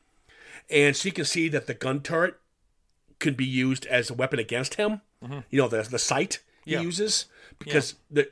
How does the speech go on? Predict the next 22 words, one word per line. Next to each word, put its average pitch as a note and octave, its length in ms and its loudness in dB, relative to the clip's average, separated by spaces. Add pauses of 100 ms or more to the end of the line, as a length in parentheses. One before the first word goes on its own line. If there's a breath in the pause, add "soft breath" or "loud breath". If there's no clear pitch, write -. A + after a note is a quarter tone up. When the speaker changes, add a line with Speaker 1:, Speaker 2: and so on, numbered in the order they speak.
(120)
Speaker 1:
it, C#3+ 300 0
it D3 240 -2 (120)
is, D3+ 220 0 (140)
the D3 80 0
weapons E3 340 2
he E3+ 100 -2
shoots D3 280 -4
at - 80 -12
you A3+ 280 0 (560)
have F3 280 6
to D#3 100 -4
be D3 220 4
in C3+ 80 2
point D3 360 0 (200)
with C3 240 -4 (200)
what B2+ 280 -4
those A#2+ 260 -2
red B2+ 240 2
lights B2 240 0
are A2+ 80 -2
aiming G#2 300 -2
at. F#2+ 180 -14